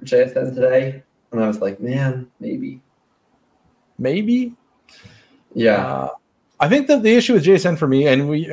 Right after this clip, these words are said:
Speaker 2: we've probably talked about this before on the podcast, surely you have in the Discord, is it's just, like,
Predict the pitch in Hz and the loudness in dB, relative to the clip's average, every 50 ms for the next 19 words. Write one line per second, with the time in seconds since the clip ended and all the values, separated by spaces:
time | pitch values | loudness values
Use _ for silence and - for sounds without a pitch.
0 | 151 143 135 135 131 - 175 165 143 - 143 127 123 117 113 110 104 - 113 107 | 0 2 2 2 4 4 4 4 4 4 2 0 2 0 0 -2 -2 -4 -6 -2
1 | - 120 113 110 110 98 - 107 104 104 - 107 104 - - 151 151 135 123 117 | 0 2 2 2 2 2 2 2 2 2 0 -2 -4 -2 0 2 2 2 2 2
2 | 110 110 110 107 107 107 104 104 101 104 - - - 147 127 117 107 107 107 104 | 2 2 2 0 0 -2 -4 -6 -6 -8 -2 0 2 4 4 4 4 2 0 -2
3 | 107 117 110 - - 135 - - 165 151 139 131 - | -4 -6 -8 -6 -6 -6 -2 2 2 2 2 0 -4